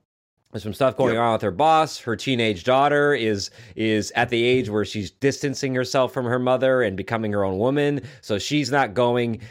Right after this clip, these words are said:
Speaker 1: to thanks-, back home for Thanksgiving with her mother. Holly Hunter flies back home.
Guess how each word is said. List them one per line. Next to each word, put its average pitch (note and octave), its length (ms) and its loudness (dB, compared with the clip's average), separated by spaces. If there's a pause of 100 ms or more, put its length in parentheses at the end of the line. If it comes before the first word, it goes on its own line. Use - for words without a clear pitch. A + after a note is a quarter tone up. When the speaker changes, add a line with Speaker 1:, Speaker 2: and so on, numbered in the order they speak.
(120)
Speaker 1:
to A2+ 100 -8
thanks-, A#2+ 360 -2 (160)
back C3 400 2
home B2+ 340 0
for A2 140 -6
Thanksgiving C3+ 760 -2
with A2+ 160 0
her G2+ 140 -2
mother. D3 500 2 (240)
Holly B2+ 240 2
Hunter A#2+ 240 0
flies B2+ 460 2
back G2 280 2
home. D#3 460 0